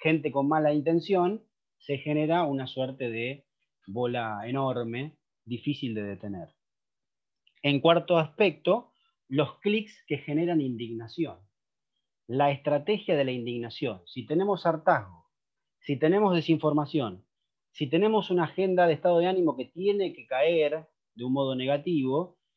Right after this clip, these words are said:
la indignación, por indignación constante, lo que prolifera es un estado de,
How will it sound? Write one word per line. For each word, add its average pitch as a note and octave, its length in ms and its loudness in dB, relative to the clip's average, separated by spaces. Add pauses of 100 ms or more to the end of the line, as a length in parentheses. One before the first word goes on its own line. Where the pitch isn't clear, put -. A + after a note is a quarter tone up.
(300)
la C3+ 180 0
indignación, C#3+ 960 0
por - 160 -4
indignación A#2 600 -4
constante, D#3 840 -6 (280)
lo C3 140 -4
que C3 100 -8
prolifera C#3 540 -2
es D#3+ 160 -6
un C#3+ 100 -6
estado D#3+ 440 -2
de, D3 380 -6